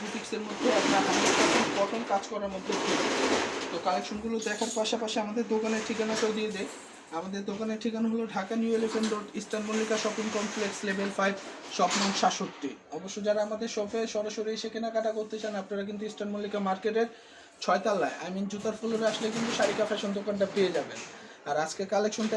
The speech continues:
একবারে ইউনিক একটা কালেকশন। তো বডির যে পাশটা দিয়ে দেখতে পাচ্ছেন, ফুল কাজ করা থাকবে, পার্টি ওয়্যার জামা। Totally আপনারা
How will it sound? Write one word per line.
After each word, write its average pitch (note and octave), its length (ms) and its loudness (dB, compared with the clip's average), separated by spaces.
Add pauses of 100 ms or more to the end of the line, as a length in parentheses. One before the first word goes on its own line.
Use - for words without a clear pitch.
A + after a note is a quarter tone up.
একবারে A3+ 260 4 (100)
ইউনিক G#3 280 4 (100)
একটা F#3 180 0 (120)
কালেকশন। C3+ 400 0 (560)
তো - 60 6 (360)
বডির C4+ 300 10 (180)
যে A3+ 160 10
পাশটা A3+ 260 6 (120)
দিয়ে A3 200 4
দেখতে G#3 240 4
পাচ্ছেন, G3+ 240 4 (120)
ফুল G#3+ 260 4 (140)
কাজ G3 120 10 (100)
করা G3 220 8
থাকবে, F#3+ 200 4 (120)
পার্টি G#3+ 220 6
ওয়্যার E3 240 8
জামা। A#2+ 240 -4 (600)
Totally A3 380 4
আপনারা A#3 240 0